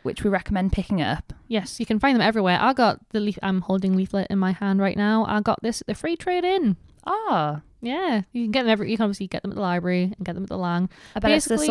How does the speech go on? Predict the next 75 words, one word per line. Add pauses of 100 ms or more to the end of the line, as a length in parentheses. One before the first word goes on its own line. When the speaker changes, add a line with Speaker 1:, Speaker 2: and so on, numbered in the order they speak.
(140)
Speaker 1:
of
Speaker 2:
Basically
Speaker 1:
thing
you
could
get
at,
do
you
know,
in
Newcastle
Arts
Centre,
and
they
have
that
Speaker 2:
Yes.
Speaker 1:
massive
thing
with
leaflets.
I
Speaker 2:
So
Speaker 1:
bet
Speaker 2:
is
Speaker 1:
you
Speaker 2:
it
Speaker 1:
could
get
it
Speaker 2:
anywhere
Speaker 1:
there.
Speaker 2:
there's,
like,
a,
like,
a
brochure
kiosk
thingy
of,
like,
all
the,
like, (280)
the,
the
events
that
are
happening
around
Speaker 1:
Mm-hmm.
Speaker 2:
town. (600)
So
you'll
be
able
to
find
it.
You
probably
would
have
seen
one
somewhere.
Speaker 1:
Yeah,
we've
posted
it
on,